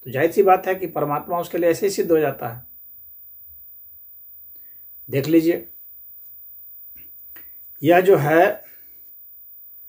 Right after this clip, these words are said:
मैं आपको अभी इस अध्याय में लेवा चलता हूँ, सभी सुत्तम नामक अध्याय में लेवा चलता हूँ, और सभी सुत्तम के, आ, आ, जो सोलहवीं गाथा है, उसमें देखिए,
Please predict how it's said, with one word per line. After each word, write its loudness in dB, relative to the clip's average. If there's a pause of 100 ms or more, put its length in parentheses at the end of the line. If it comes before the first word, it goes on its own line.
(320)
मैं -2
आपको 2 (2250)
अभी -6
इस -4
अध्याय 0
में -4
लेवा 6
चलता -4
हूँ, -2
सभी 4
सुत्तम -6
नामक -6
अध्याय -2
में -6
लेवा -2
चलता -6
हूँ, -4 (540)
और 0
सभी 4
सुत्तम -4 (880)
के, 2 (580)
आ, -4
आ, -2 (360)
जो -6
सोलहवीं 4
गाथा 0
है, -2
उसमें -10
देखिए, -6